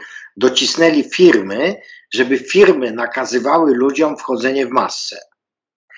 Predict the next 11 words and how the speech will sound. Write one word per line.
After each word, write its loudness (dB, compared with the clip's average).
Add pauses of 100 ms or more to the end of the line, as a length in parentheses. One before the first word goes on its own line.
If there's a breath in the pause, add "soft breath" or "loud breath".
(300 loud breath)
No 0
więc 2
ja 6
se 4
wchodzę 0
w -14
lipcu -6
bez 0
maski -2
do -2
Krogera, -4